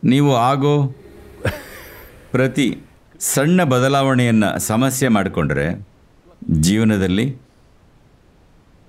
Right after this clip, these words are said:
ವೈಫಲ್ಯವಾಗ್ತೀರಿ. ನೀವು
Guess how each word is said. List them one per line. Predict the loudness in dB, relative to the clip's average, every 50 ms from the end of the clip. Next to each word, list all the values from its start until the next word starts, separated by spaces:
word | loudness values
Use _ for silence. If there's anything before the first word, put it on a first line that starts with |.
| -20 -20 -20 -20 -20 _ _ _ -4 -2 0
ವೈಫಲ್ಯವಾಗ್ತೀರಿ. | 2 2 2 2 2 2 2 2 2 2 0 -2 -4 -6 -6 -4 -4 -4 -6 -8 -12 -16 -20 -20 -20 _ -20 _ _ _ _ _ _ _ _ _ _ _ _ _ _ _ _ _ _ _ _ _ _ _ _ _ _ _ _ _ _ _ _ _ _ _ _ _ _ 0
ನೀವು | 2 4 4 4 4 2 2 2 0 -2 -6 -10 -20